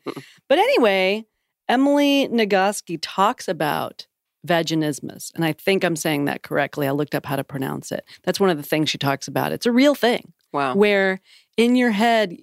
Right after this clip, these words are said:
Speaker 2: uh, you have so much anxiety, your body reacts physically to that.
Speaker 1: Wow.
Speaker 2: And will not allow your vagina to open up in order to be penetrated. Like, this is a real,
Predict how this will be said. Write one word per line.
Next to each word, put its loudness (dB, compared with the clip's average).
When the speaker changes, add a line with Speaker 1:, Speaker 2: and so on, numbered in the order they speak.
Speaker 2:
uh, 2
you 4
have 2
so -2
much 2
anxiety, 2
your 4
body 2
reacts 2
physically -2
to 2
that. -2
Speaker 1:
Wow. -2
Speaker 2:
And 2
will 4
not 2
allow 2
your 0
vagina 0
to -4
open 2
up 0
in -2
order 2
to -4
be -2
penetrated. -2
Like, 0
this 2
is 0
a 2
real, 2